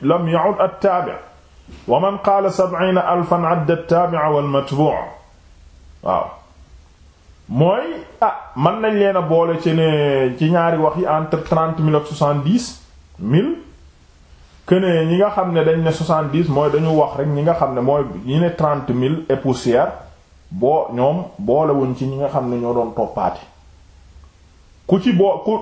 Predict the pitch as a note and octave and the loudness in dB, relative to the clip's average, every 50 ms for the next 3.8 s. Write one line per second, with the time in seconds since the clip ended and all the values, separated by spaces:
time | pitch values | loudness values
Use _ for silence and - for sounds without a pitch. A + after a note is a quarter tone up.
0 | - - A3 - B3+ G#3+ F3+ F#3+ F#3 F#3 F3+ F3 E3 D#3 D3+ D#3 D#3 D#3+ F3 F3+ | 0 0 0 0 2 4 4 4 4 4 2 0 -2 0 0 0 2 2 2 0
1 | - - A#2+ A#2+ A2 E2+ G#2+ B2 B2+ C3 C3+ C3+ C3+ C3+ B2+ A#2 G#2+ G#2 F#2+ G#2+ | -2 -6 -8 -10 -8 -6 -4 -2 0 0 2 2 2 2 0 0 -2 -4 -2 0
2 | C3 C3+ C3+ - - - - G2 A2 A#2+ C#3 C#3 D3 D3 C#3+ - D3+ C3+ D3 C#3 | -2 -2 -2 -4 -16 -16 -12 -10 -6 -2 0 0 0 0 0 -2 -2 0 0 0
3 | C3+ B2+ A#2+ A2+ G2+ G2+ G2+ A2+ A#2+ A#2+ - - B2+ - - - | 0 0 -2 -2 -4 -2 -2 -2 -2 0 0 -2 -2 -2 -8 -18